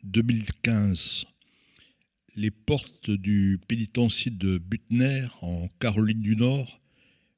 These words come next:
viennent de s'ouvrir. Elles laissent partir un homme qui est fatigué, qui est vieilli et qui a soixante et un ans. Cet homme,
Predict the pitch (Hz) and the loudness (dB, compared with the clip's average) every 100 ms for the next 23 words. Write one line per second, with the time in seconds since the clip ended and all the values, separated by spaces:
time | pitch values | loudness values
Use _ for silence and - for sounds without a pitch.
0 | _ 95 110 123 113 - 127 104 110 92 | _ -6 0 2 2 0 -2 -2 0 0
1 | 85 90 - _ _ _ _ _ _ _ | -2 -8 -16 _ _ _ _ _ _ _
2 | _ 95 104 113 - - 123 - - 143 | _ -4 0 0 -2 -4 -8 -8 -6 -4
3 | 127 113 98 107 120 117 104 98 - 101 | -2 2 4 6 4 4 2 0 -4 -2
4 | - 107 - 104 104 90 - _ _ _ | 0 -2 -4 -2 0 -2 -6 _ _ _
5 | _ _ - 104 98 117 101 98 - _ | _ _ -4 -2 2 0 0 -6 -12 _
6 | _ _ _ _ _ _ 104 - 110 104 | _ _ _ _ _ _ -10 -6 -2 0
7 | 107 104 87 - _ _ - 110 - 113 | 0 -2 -4 -8 _ _ -4 -2 0 -2
8 | - 107 104 104 90 - _ _ _ _ | 0 2 4 2 0 -8 _ _ _ _
9 | _ - - _ - - 98 - 131 143 | _ -14 -14 _ -6 -4 -2 0 0 0
10 | 175 | -2